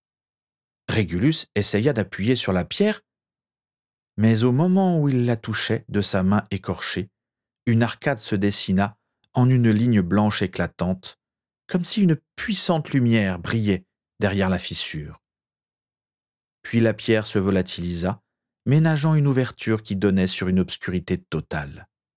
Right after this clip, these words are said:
Oh, d'accord. Très bien », murmura Régulus.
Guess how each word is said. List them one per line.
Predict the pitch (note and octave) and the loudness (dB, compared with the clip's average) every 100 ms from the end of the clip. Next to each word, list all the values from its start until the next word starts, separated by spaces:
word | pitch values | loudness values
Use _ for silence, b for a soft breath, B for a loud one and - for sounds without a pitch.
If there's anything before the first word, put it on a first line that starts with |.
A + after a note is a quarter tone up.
| _ _ _ _ _ _ _ _ _ _ _ _ _ _ _ _ _ _ _ - | _ _ _ _ _ _ _ _ _ _ _ _ _ _ _ _ _ _ _ 0
Oh, | D3+ E3 _ _ _ _ - | 0 0 _ _ _ _ -6
d'accord. | A#2 - G2+ C3+ - _ _ _ _ _ _ - | -6 0 0 0 -10 _ _ _ _ _ _ -8
Très | - | -4
bien », | B2+ F2+ - _ _ _ _ _ _ _ - | -2 -2 -4 _ _ _ _ _ _ _ -2
murmura | G2 F#2+ F#2 F2+ | 0 2 2 0
Régulus. | F2 F#2 E2+ E2 D#2+ - - | -2 -4 -4 -8 -8 -10 -12